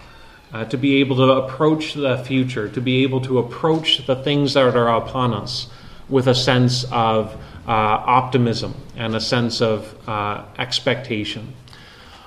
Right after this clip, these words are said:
Well, as we're, uh, thinking about the new year, I want us to turn back to something that Paul says, uh, under the theme of newness, uh, here in this letter that he wrote to the church in Corinth,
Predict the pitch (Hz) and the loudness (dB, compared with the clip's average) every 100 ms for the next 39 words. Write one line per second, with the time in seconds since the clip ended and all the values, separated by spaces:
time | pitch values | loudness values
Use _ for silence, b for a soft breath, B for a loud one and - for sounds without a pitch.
0 | B 165 170 165 165 151 147 - 135 131 | B 8 8 10 10 10 8 4 6 8
1 | 127 131 143 135 - 214 214 165 135 127 | 8 6 2 0 4 4 6 6 6 6
2 | 131 127 147 170 127 104 104 - B B | 4 4 4 4 4 2 -2 -8 B B
3 | B - - - 127 143 220 226 - - | B -14 -4 2 4 8 8 6 2 -2
4 | - 165 151 139 131 127 131 131 - 151 | 4 4 6 4 2 2 2 0 2 4
5 | 135 131 - 143 135 135 123 - 170 175 | 6 4 2 0 2 2 0 2 2 4
6 | 185 - 113 110 131 - - B B B | 4 2 2 2 -2 -6 -8 B B B
7 | 117 117 113 113 - 147 143 127 123 127 | -2 0 2 0 0 2 4 4 2 0
8 | 170 170 151 127 135 123 113 117 123 117 | 0 4 4 2 2 0 0 0 0 0
9 | 107 113 127 - - B B B 127 120 | 0 -2 -4 -6 -8 B B B -2 -2
10 | 117 156 147 139 127 123 - - 131 135 | 0 2 4 6 4 2 0 -4 0 4
11 | 143 123 120 - - - - 117 120 113 | 6 6 4 -2 -12 -8 0 0 2 2
12 | 117 117 127 123 123 117 113 123 123 147 | 2 2 0 0 -2 -2 -2 -4 -2 0
13 | 131 117 | 2 0